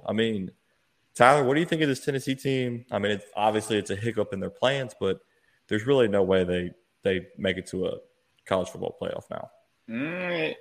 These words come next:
Speaker 2: I don't think, I'd still think it's, it's in the realm of possibility. I still believe that they'll be a top four team by the time that Tuesday hits. Um, I just don't feel like the committee, I mean, you're looking at T C U, I mean, they put that team behind a one-loss Alabama team that's had some close losses in the season. So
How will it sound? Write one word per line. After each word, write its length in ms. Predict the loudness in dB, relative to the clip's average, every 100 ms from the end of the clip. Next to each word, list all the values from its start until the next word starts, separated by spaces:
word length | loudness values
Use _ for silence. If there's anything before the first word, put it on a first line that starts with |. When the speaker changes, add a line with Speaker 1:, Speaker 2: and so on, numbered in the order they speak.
| -4
Speaker 2:
I 160 | 0
don't 180 | 2 0
think, 280 | 0 -2 -4 0
I'd 220 | 0 0
still 300 | 0 0 0
think 260 | -2 -2
it's, 360 | -2 -4 -6 -8
it's 220 | -6 -2 0
in 80 |
the 80 | 0
realm 240 | 0 0 0
of 80 |
possibility. 640 | 2 0 0 0 2 4 4
I 180 | 4 2
still 360 | 0 2 4
believe 260 | 4 4 4
that 120 | 2
they'll 180 | 0 0
be 120 | 0
a 60 | 0
top 320 | 0 -2 -2
four 200 | -4 -4
team 440 | -2 0 0 0
by 160 | 0 0
the 100 | 0
time 260 | -2 -2 -2
that 180 | -4
Tuesday 420 | -4 -4 -2 -2 0
hits. 480 | 0 0 -4 -8
Um, 480 | 0 2 2 0 -2 -10 _ _ -20 _
I 120 | 6 6
just 160 | 6
don't 240 | 6 6 8
feel 140 | 8
like 120 | 8
the 80 | 6
committee, 840 | 2 4 6 6 4 2 0 -4 _ -2
I 60 |
mean, 360 | 2 2 0 -2
you're 140 | 0
looking 220 | 2 2 2
at 200 | 2 2
T 140 | -2
C 180 | 0 2
U, 200 | 2 2
I 100 | -2
mean, 320 | -2 -6 -4
they 160 | -2 -2
put 260 | -2 -2
that 220 | 2 0 0
team 260 | -2 -2
behind 500 | -2 -4 -2 0 0
a 80 | -2
one-loss 640 | -2 -4 -2 -2 -2 -4
Alabama 600 | -2 0 0 -2 -4 -4
team 280 | -6 -6 -6
that's 160 | -6 -4
had 280 | -2 -2 -6
some 160 | -12
close 320 | -6 -6 -4
losses 400 | -4 -4 -6 -14
in 80 | -16
the 80 | -18
season. 460 | -12 -2 -2 -4 -6
So 260 | 0 0